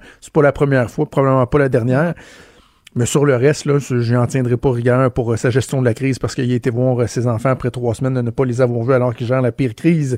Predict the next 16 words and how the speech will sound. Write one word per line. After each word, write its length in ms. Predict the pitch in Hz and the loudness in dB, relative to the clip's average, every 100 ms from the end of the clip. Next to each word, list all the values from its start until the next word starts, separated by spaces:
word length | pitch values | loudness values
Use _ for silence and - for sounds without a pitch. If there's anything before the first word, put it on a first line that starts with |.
| - - - - | -8 -20 -20 -4
de 60 | - | 0
l'histoire 280 | 160 - 214 | 2 2 2
moderne 520 | 190 190 220 208 214 | 2 0 0 2 2
du 220 | 160 202 | 2 -2
pays. 440 | 185 - 185 156 156 | 0 2 2 2 -2
Puis 120 | - | -2
sinon, 180 | 170 175 | 0 2
ben, 100 | 139 | 2
c'est 140 | 165 | 0
ça, 100 | 143 | 2
des 160 | 156 156 | 2 2
annonces 240 | 151 165 | 2 0
pour 140 | - 143 | 0 0
les 80 | 131 | 2
communautés 420 | 139 131 120 139 | 0 0 0 2
nordiques, 440 | 120 110 139 - | 2 0 -2 -2